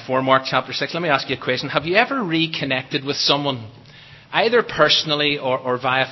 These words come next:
Facebook, for example? Someone that you went to school with or you grew up with, and they've turned out to be very different from how you remember them.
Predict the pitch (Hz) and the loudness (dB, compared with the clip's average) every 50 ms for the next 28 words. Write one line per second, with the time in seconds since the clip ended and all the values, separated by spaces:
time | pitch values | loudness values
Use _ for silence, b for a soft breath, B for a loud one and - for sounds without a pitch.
0 | - - 131 139 - - - 147 147 147 - - 156 143 135 - 156 143 143 135 | -2 -4 -2 -2 -2 -2 -2 -2 -4 -4 -4 -4 -4 -4 -2 -2 -2 -2 -2 -2
1 | 139 131 123 - - - - - - _ B B B B B B B - - 190 | -4 -8 -8 -10 -14 -20 -20 -20 -20 _ B B B B B B B 0 0 2
2 | 190 196 190 185 185 - 170 151 156 160 165 160 165 156 - - - - 151 147 | 2 2 2 0 0 -2 -2 0 2 2 0 0 -2 -4 -4 -2 -2 0 0 0
3 | 151 147 151 151 147 151 - - 139 135 139 135 131 131 135 151 156 160 151 143 | 0 0 0 -2 -2 -4 -6 -8 -6 -4 -2 -2 -2 -2 0 0 0 2 2 2
4 | 139 135 - 139 135 131 127 - - - B B B B B B B B 135 135 | 2 0 0 0 0 0 0 -4 -14 -20 B B B B B B B B 0 0
5 | 131 139 139 139 - - - 180 185 180 170 160 156 160 156 131 139 135 123 135 | 2 0 -4 -4 -4 -4 -2 -2 0 0 0 0 -2 -2 -4 -4 -4 -4 -2 -4
6 | 131 135 139 135 127 - 127 123 - - 131 131 123 - 127 120 107 127 120 120 | -2 -2 -2 -2 -2 0 -2 -2 -2 -4 -8 -8 -8 -8 -10 -6 -4 -2 -2 -2
7 | 120 123 123 120 117 117 120 127 135 147 170 165 170 156 160 - | -2 -2 -4 -2 -2 -2 -2 -2 -2 -2 -2 -4 -4 -4 -6 -10